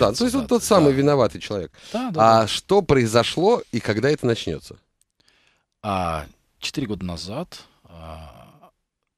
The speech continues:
Speaker 2: был лимит на беспошлинную торговлю сто пятьдесят долларов.
Speaker 1: Да.
Speaker 2: Четыре года назад по неведомым причинам ни для кого,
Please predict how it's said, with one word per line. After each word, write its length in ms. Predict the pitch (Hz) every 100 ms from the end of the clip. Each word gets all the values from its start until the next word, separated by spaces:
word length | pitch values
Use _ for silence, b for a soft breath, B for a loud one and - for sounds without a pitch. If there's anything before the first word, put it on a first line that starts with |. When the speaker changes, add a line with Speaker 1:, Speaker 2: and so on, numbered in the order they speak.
| _ _
Speaker 2:
был 200 | - 110
лимит 460 | 98 92 87 117 -
на 80 | 104
беспошлинную 480 | 90 - 101 - 82
торговлю 460 | 107 156 226 208 175
сто 200 | - 185
пятьдесят 280 | 170 - 90
долларов. 500 | 73 67 _ _ _ _ _
Speaker 1:
Да. 140 | 76 _ _ _ _ _ _ _
Speaker 2:
Четыре 240 | - - 208
года 120 | 135
назад 200 | 131 135
по 80 | 120
неведомым 440 | 120 160 139 120
причинам 440 | 101 95 - 117 95
ни 80 | 92
для 160 | 92
кого, 380 | - 73 69